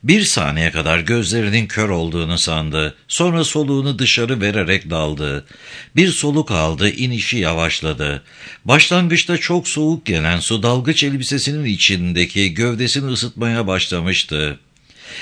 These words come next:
Kendini sıcacık, umarsız ve sükûn içinde hissediyordu. Kollarını iki yana açtı, dibe doğru kaymaya başladı.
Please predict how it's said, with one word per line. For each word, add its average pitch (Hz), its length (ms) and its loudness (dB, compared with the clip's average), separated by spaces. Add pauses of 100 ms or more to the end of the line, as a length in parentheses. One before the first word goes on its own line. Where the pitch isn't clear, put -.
(160)
Kendini 180 420 4
sıcacık, 113 540 0
umarsız 104 640 0
ve 117 80 0
sükûn 156 440 0
içinde 107 440 2
hissediyordu. 80 840 0 (220)
Kollarını 139 520 4
iki 120 240 -2
yana 85 340 0
açtı, 85 540 0 (300)
dibe 131 300 4
doğru 104 340 0
kaymaya 87 640 0
başladı. 76 640 -2